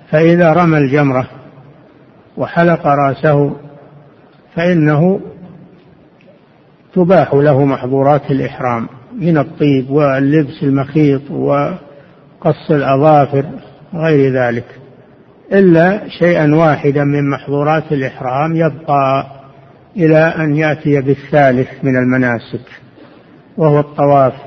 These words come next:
طواف الإفاضة، فلا، فلا يتم-، يستمتع بامرأته حتى يطوف طواف الإفاضة بعد الرمي والحلق.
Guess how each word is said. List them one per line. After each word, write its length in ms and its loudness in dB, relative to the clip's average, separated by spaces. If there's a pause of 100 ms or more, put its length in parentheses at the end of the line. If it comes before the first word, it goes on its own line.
(280)
طواف 340 -2
الإفاضة، 600 -4 (920)
فلا، 560 2 (920)
فلا 280 4
يتم-، 400 0
يستمتع 680 -2
بامرأته 640 0 (760)
حتى 680 -2 (800)
يطوف 420 0
طواف 420 0
الإفاضة 760 -2 (720)
بعد 320 -2
الرمي 800 -2 (840)
والحلق. 460 -2